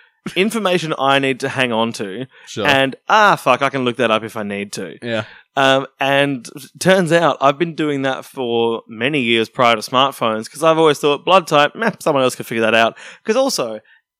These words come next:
Speaker 1: I imagine at the point where I'm going to need an urgent blood transfusion, I'm probably
Speaker 2: Yep.
Speaker 1: not in the state to talk to anyone anyway.
Speaker 2: <laughs>
Speaker 1: And so
Speaker 2: Well, I
Speaker 1: unless I've got it tattooed on my face.
Speaker 2: See, this episode posits that the way you find out what your blood type is, is that you ask your mum.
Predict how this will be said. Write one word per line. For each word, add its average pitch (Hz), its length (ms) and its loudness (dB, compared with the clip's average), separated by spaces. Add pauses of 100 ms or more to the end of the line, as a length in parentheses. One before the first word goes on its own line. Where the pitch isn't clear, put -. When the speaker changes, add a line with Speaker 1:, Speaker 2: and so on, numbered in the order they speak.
Speaker 1:
I 208 160 0
imagine 151 560 -2
at - 120 -10
the 160 60 -16
point 175 360 0
where 170 180 2
I'm 151 160 -2
going 143 360 0
to 139 120 -8
need 127 380 2
an 117 180 -2
urgent 123 460 2
blood 120 240 -2
transfusion, 113 680 -4
I'm 214 140 -12
probably 180 240 -4
Speaker 2:
Yep. 156 40 -4
Speaker 1:
not 156 200 4
in 143 60 -2
the 135 80 0
state - 400 -6
to 120 60 -14
talk 131 300 -2
to 147 140 2
anyone 131 320 2
anyway. 131 480 4 (200)
Speaker 2:
<laughs> - 200 -20
Speaker 1:
And 156 100 -10
so 190 60 0
Speaker 2:
Well, 180 60 6
I - 20 4
Speaker 1:
unless 190 280 0
I've 190 120 -4
got 156 200 -6
it 139 140 -16
tattooed 147 460 0
on 123 100 -4
my 110 100 -4
face. - 720 -12 (520)
Speaker 2:
See, 147 120 -6
this 208 220 2
episode 165 500 0
posits 135 640 -2
that 123 180 -4
the 127 80 -2
way 127 240 -2
you 156 180 -6
find 135 300 -6
out 120 180 -2
what 113 140 -6
your 113 100 -4
blood 113 300 -6
type 107 240 -6
is, 98 420 -8 (300)
is 120 140 -8
that 131 100 0
you 127 140 0
ask 139 260 2
your 120 80 0
mum. 95 440 -6